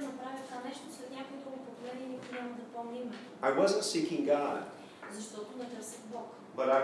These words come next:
Speaker 2: was growing increasingly dissatisfied with the world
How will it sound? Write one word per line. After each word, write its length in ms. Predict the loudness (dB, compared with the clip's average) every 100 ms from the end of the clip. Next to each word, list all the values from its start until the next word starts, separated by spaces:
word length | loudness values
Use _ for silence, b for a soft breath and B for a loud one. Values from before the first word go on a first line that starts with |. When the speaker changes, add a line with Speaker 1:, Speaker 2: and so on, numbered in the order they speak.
| 6
Speaker 2:
was 140 | 4 4 0 -6 -8 0
growing 360 | 6 8 8 6 4
increasingly 680 | 4 4 4 4 4 2 2 2
dissatisfied 880 | 0 2 4 4 2 0 0 2 2 2
with 100 | -2 -2
the 60 | -2
world 220 | 0 0